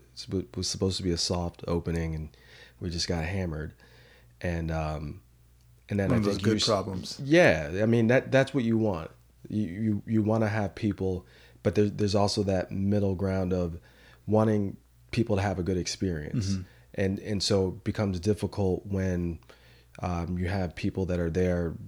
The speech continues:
Speaker 1: you know, for their lunch hour, and they have a forty-five minute wait, um, for their food. You know, the line out the door isn't quite the issue because, I mean, th-, that's a good issue because, you know, you, you're having people come through. It's, it's on the, on the back end when,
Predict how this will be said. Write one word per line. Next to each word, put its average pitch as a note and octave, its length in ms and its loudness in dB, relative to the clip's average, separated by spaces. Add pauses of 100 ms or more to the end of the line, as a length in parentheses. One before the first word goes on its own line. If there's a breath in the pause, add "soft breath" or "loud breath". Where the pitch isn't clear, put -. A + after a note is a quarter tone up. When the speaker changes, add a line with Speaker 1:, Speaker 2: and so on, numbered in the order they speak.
Speaker 1:
you G2+ 80 -2
know, F2+ 80 0
for F#2+ 140 -2
their F2+ 160 2
lunch F#2 300 -2
hour, D#2+ 460 -2 (120)
and F2+ 100 -2
they F2 40 0
have F2+ 120 -2
a E2 60 -4
forty-five E2+ 520 -2
minute E2+ 280 -4
wait, E2+ 340 -4 (580 soft breath)
um, D#2+ 300 -4
for - 160 -4
their E2 140 -2
food. D#2+ 440 -2 (200)
You F#2+ 100 -2
know, F#2+ 80 2
the F#2 100 0
line A2 280 2
out G#2+ 120 2
the F2+ 80 0
door G2+ 360 4
isn't G2 320 0
quite G2+ 220 -2
the G2+ 120 0
issue G#2 200 0
because, F#2 440 -2 (500 loud breath)
I G#2 40 -2
mean, G#2+ 160 4
th-, G#2+ 140 2
that's A2+ 220 6
a G#2 60 6
good F#2+ 360 4 (120)
issue F#2+ 240 -6
because, F#2 400 -8 (220)
you G2 120 -4
know, F2+ 80 0
you, F2+ 220 -2
you're G2 160 0
having F#2+ 300 0
people F2+ 260 -6
come F2+ 240 -6
through. F2+ 420 -2
It's, - 340 -6
it's - 240 -6
on F#2 200 -2
the, E2 360 -4
on F#2 120 -4
the D#2+ 80 -6
back F#2+ 320 -2
end E2 240 -4
when, E2 340 -6